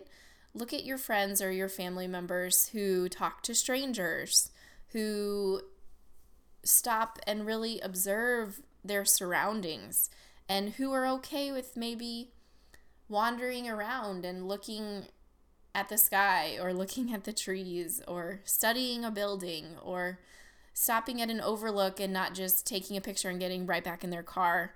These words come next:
Um, people who stop and observe and kinda take things in, I think those are, those are some of the most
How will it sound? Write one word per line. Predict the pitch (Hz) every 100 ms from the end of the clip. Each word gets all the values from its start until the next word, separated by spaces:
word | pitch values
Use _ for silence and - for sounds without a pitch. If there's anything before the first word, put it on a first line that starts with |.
| - - - - -
Um, | 170 151 170 180 190 - - - _ - - - - - -
people | 269 - 254 262
who | 254 220 208 202
stop | 208 - 190 190 202 - - - - - - -
and | 180 175
observe | 170 175 190 185 190 190 - - - - -
and | 190
kinda | 190 190 175
take | - 185 -
things | - 190 180 180 -
in, | 165 170 165 -
I | 175
think | 180 196 185
those | 180 180 180
are, | 175 170 - - - - -
those | 196 196
are | 202
some | 226 190
of | 175
the | 175
most | 180 180 - - -